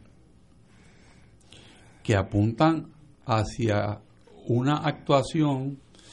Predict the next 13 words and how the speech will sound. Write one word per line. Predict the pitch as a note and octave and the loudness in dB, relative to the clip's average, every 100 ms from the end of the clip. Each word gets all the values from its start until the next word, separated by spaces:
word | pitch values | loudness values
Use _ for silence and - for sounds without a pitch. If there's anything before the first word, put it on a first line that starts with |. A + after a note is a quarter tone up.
| - - - - | -20 -20 -20 -16
del | B2+ A2 A2 | -4 0 0
presidente | A2 A2 G#2+ G#2+ G2+ G#2+ G#2+ | 0 -2 0 0 0 0 -2
de | C3 | -2
los | B2+ | 0
Estados | C3+ C3 C3+ C3 C#3+ | -2 -2 -2 0 -2
Unidos | E3 E3 C3 | 0 2 0
que | A#2 | -2
ha | G#2 | -4
cometido | A2+ A#2 A2+ C3+ C#3 C3 B2 - - - - - - - - - - - | -2 -2 -2 -2 -2 -2 -6 -14 -20 -20 -20 -20 -20 -20 -20 -20 -20 -4
crímenes, | D3+ F#3+ D#3+ A#2+ G#2+ - - - - - - _ _ - - - | 2 4 4 2 -2 -8 -18 -20 -20 -20 -20 _ _ -20 -20 -20
¿verdad? | C#3 D#3 - _ - - - - - - - - - - - - - - - - - - - - - - - - - - - - - - - - - - - | -16 -16 -16 _ -20 -20 -20 -20 -20 -20 -20 -20 -20 -20 -20 -20 -20 -20 -20 -20 -20 -20 -20 -20 -20 -20 -20 -20 -20 -20 -20 -20 -20 -20 -20 -20 -20 -20 -2
Que | B2 | 0
son, | - C#3+ D#3 F3+ F3 | 2 4 4 2 -2